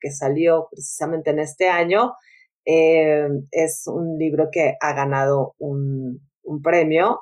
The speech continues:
el premio de cuento Ribera del Duero. Y, eh, también es, eh, editó La Desobediencia, que es una antología de ensayo feminista, en el dos mil diecinueve.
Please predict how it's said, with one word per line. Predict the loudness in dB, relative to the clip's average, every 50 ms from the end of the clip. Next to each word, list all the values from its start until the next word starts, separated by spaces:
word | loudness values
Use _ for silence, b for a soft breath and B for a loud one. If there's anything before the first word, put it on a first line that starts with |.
| -6
el | -4 -2 0 2 2 2 0 -2 -4 -2
premio | 0 0 2 2 2
de | 2 2 0
cuento | 0 -2 -2 0 0 0 0 0 0
Ribera | -4 -2 0 2 2 2 2
del | 0 0 2
Duero. | 2 4 4 4 4 2 0 -2 -8 b b b b b b b _ _
Y, | 2 4 4 6 4 4 0 0 0
eh, | 2 4 6 6 6 6 6 6 6 6 6 4 4 4
también | 2 2 2 2 4 4 4 4 6 6 4 4 2 0 -4 _
es, | 2 4 4 4 2 0 -6 -8 -10 -10 -2
eh, | 0 2 2 2 2 2 2
editó | 4 2 2 2 0 0 2 2 4 4 4
La | 4 4
Desobediencia, | 4 2 0 -2 -2 -2 0 0 0 -2 -4 -2 0 0 0 0 -4 -10 _ _ _ _ _ _ _
que | -2 -2 -2
es | -2 -4
una | -6 -8 -6
antología | -8 -4 -4 -2 -2 -2 0 0 0
de | 0
ensayo | -2 -2 -4 -4 -4 -4 -6
feminista, | -6 -4 -4 -2 -2 -4 -4 -4 -2 0
en | 0 0
el | 0 0 2
dos | 2 0 0 -2 -4 -6
mil | -4 -4 -4 -4 -6 -12 _
diecinueve. | _ 0 0 0 0 0 -6 -8 -10 -10 -12 -14